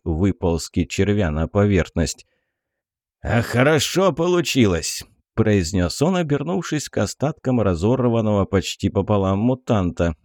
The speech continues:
Затем он перевёл взгляд на нас. «О, вы уже и уровни подняли, но ясно,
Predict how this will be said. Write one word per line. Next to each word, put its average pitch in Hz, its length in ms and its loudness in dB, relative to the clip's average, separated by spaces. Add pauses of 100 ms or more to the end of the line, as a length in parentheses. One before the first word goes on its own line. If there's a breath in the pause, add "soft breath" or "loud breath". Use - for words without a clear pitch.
Затем 98 480 -2
он 202 160 -2
перевёл 92 480 0
взгляд 101 440 -2
на 107 120 0
нас. 85 340 -2 (460)
«О, 151 420 2 (120)
вы 117 220 0
уже 135 280 2
и 143 80 2
уровни 113 480 0
подняли, 87 760 0
но 107 180 -2
ясно, 170 720 0